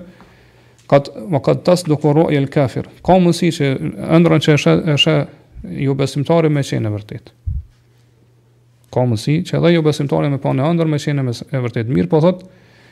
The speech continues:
"Wa la takunu hina idhin juz'an min an-nubuwati wa la min al-mubashshirat."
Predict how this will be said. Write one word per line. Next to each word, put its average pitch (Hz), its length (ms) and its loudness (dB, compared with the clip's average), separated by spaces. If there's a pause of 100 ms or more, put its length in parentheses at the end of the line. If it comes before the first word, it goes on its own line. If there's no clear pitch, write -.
(140)
"Wa 120 100 2
la 170 180 6
takunu 151 520 0
hina 156 320 2
idhin 151 320 2
juz'an 147 420 0
min 139 160 0
an-nubuwati 131 600 0
wa 131 160 0
la 165 140 2
min 143 180 0
al-mubashshirat." 117 800 -6